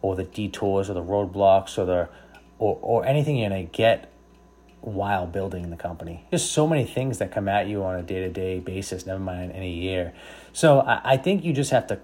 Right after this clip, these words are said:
trust yourself and, and give up control when you know it's right. And it, it, you have to realize that it, it, you cannot do it yourself.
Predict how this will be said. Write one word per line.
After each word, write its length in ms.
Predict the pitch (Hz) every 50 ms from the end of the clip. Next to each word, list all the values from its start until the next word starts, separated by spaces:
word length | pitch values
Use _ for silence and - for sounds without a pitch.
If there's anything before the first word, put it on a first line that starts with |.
| - - -
trust 400 | - - - - 113 107 101 -
yourself 540 | - 117 - - 139 131 131 139 135 135 - - - - - - - -
and, 400 | 120 107 101 101 104 98 - - 113 104 - -
and 240 | 120 113 107 98
give 220 | 101 - 117 117 131
up 140 | 131 127 -
control 680 | - 117 95 - - 104 104 104 113 131 139 131 - - - - - - - - - - -
when 180 | - 113 117 113
you 140 | 110 107 101
know 320 | 98 95 98 95 95 92
it's 200 | 87 - - -
right. 240 | 85 - - - - - - - - - - - - - - - - - -
And 220 | 117 110 104 90
it, 40 | 117
it, 300 | 123 107 - - - - - -
you 240 | 95 - 135 120
have 180 | 123 143 156 147
to 80 | - 113
realize 500 | 98 101 104 107 110 117 120 135 123 -
that 140 | 117 101 -
it, 200 | 104 104 95 - -
it, 140 | - 98 - - - -
you 180 | 135 135 135
cannot 480 | 135 - - 151 131 117 113 117 - -
do 120 | 107 104
it 100 | 101 95
yourself. 540 | - 101 92 - - 69 - - - - -